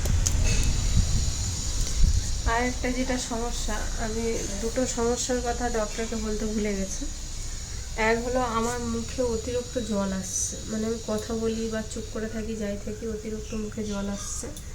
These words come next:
আর আমার এই, আহ, মানে এখানে কফ জমে যাচ্ছে। আর তার উপরে যেহেতু আমি মানে এমনি নর্মাল জল খেতে পারছি না, তো একটু ঠান্ডা করে জল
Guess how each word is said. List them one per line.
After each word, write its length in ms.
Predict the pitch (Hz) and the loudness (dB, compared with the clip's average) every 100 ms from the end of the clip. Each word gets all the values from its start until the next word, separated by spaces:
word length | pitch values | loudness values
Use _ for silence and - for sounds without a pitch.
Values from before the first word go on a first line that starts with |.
| - - - - - - | -10 -10 -10 -10 -8 -6
আর 400 | 208 202 196 202 | -2 -2 -2 -2
আমার 220 | 208 208 214 | -2 -2 0
এই, 240 | 214 214 - | 0 0 -2
আহ, 180 | 214 202 | -4 -2
মানে 260 | 208 214 214 | -2 -2 -2
এখানে 280 | - 220 | -2 -4
কফ 280 | 220 240 220 214 | -4 -2 0 0
জমে 260 | 208 202 185 | 0 0 -2
যাচ্ছে। 480 | 185 190 - - 214 - - - - - - - | -4 -6 -6 -6 -6 -6 -8 -8 -8 -8 -8 -8
আর 80 | 226 214 | -8 -2
তার 180 | 220 220 | -2 0
উপরে 220 | 226 220 | -2 -2
যেহেতু 340 | 226 226 226 | 0 0 0
আমি 320 | 226 226 226 214 | 0 2 0 -2
মানে 240 | 220 220 226 | -2 0 0
এমনি 220 | 226 233 | 0 -2
নর্মাল 500 | 233 220 220 233 220 | -2 0 0 -2 0
জল 200 | 226 226 - | 0 0 -2
খেতে 160 | 226 | -4
পারছি 320 | 220 208 - 220 | -2 -2 -4 -6
না, 100 | 220 | -4
তো 60 | 226 | -6
একটু 180 | - - 220 | -6 -4 0
ঠান্ডা 240 | 214 220 | 0 0
করে 220 | 226 226 | 0 0
জল 220 | 220 214 | 2 2